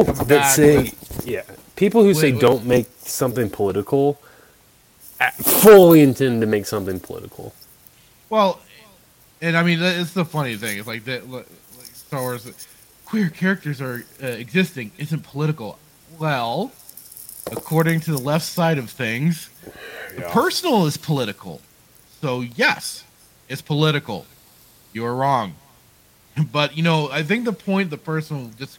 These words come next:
Speaker 1: kinda wanted was, you know, we've got so much of this shit being force-fed in everything. Can you just have stories that aren't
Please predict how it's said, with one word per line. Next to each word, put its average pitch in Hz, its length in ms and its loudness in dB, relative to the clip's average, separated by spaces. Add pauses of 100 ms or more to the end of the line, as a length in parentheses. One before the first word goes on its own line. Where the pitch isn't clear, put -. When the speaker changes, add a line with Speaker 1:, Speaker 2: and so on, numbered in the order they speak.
Speaker 1:
kinda 151 180 -6
wanted 127 440 -6
was, 113 280 -10 (760)
you 151 80 -6
know, 139 80 -4
we've 151 260 0
got 196 300 -2 (120)
so - 460 -4
much 117 380 -8
of 135 80 -12
this 139 160 -8
shit - 400 -8
being 113 240 -10
force-fed 120 880 -8
in 98 160 -12 (200)
everything. 147 760 -2 (1600)
Can 175 100 -2
you 214 60 -2
just 277 180 -6
have 226 260 0
stories 165 500 -4
that 160 160 -2 (160)
aren't 175 400 -6